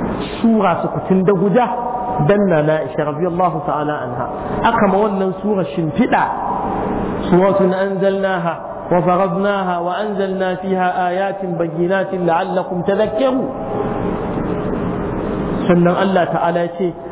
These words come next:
"الخبيثات للخبيثين والخبيثون للخبيثات،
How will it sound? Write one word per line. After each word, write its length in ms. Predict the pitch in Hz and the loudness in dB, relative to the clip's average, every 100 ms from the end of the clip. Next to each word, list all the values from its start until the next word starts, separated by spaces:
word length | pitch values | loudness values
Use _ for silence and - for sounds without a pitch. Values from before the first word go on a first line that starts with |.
| - | 0
"الخبيثات 800 | 170 175 180 170 202 190 208 202 202 | 2 2 2 2 0 2 2 2 0
للخبيثين 840 | 185 180 175 180 180 175 185 196 185 | 0 -2 -2 -2 -2 -2 -2 0 0
والخبيثون 800 | 175 165 180 170 170 - 196 | 0 0 0 0 0 0 0
للخبيثات، 840 | 175 156 147 156 147 143 165 139 | 0 0 0 0 0 0 2 2